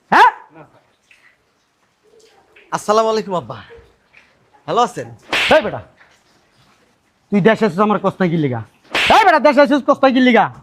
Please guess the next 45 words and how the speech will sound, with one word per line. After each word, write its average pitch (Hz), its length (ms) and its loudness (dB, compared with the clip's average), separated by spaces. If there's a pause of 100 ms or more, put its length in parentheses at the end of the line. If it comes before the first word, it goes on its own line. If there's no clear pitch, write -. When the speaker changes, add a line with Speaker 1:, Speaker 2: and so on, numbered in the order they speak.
(280)
Speaker 1:
হ্যাঁ? 359 180 6 (540)
Speaker 2:
ভদ্রভাবে 208 520 -2
কথা 214 220 0
বলেন। 220 180 -2
Speaker 1:
কি 311 80 8 (100)
ভদ্রভাবে 330 460 4
কথা 320 180 2
কইবো 320 200 2
বেটা, 311 200 6
বগিন্নির 302 380 4
পুত, 294 120 0 (240)
কাঙ্গালির 330 460 4
পুত? 370 140 2 (460)
তুই 254 120 4
বলে 247 200 4
সকালবেলা 247 360 2
কাস্টমার 240 380 -2
লইছস, 240 280 0 (400)
আয় 214 160 2
বলে 220 140 2
আমার 208 160 2
বাড়িতে 233 260 2
আইছস 226 280 -4
তুই? 381 100 4 (400)
হ্যাঁ? 294 180 2 (640)
Speaker 2:
হ্যাঁ, 214 280 4
কাস্টমার 247 400 -4
আমার 269 200 0
বাড়ি, 269 180 2
আমি 262 160 -4
দেখাবো। 240 200 -2 (140)
Speaker 1:
এই 523 80 0
বেটা, 381 180 2
তোর 339 140 2
কি 302 100 2
এর 277 100 0
বাড়ি? 240 140 -2 (400)
আমার 370 280 4
বাড়ি, 349 120 2 (100)
আমার 339 200 2
বাড়ি, 294 160 0 (640)
আমার 370 280 4
বাড়ি 339 200 4
এটা। 254 140 4 (240)
Speaker 2:
ভাই 453 120 4